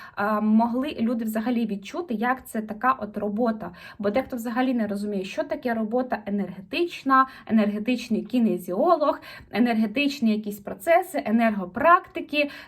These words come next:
тета-хілінг, регрес і так далі. І від цього всього тухне голова, і це все нове і незрозуміле. Тому для таких моментів я даю...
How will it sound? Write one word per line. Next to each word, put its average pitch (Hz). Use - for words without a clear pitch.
тета-хілінг, 311
регрес 294
і 240
так 226
далі. 339
І -
від 220
цього 269
всього 226
тухне 254
голова, 226
і 220
це 226
все 269
нове 254
і -
незрозуміле. 220
Тому 311
для 233
таких 262
моментів 285
я 254
даю... 247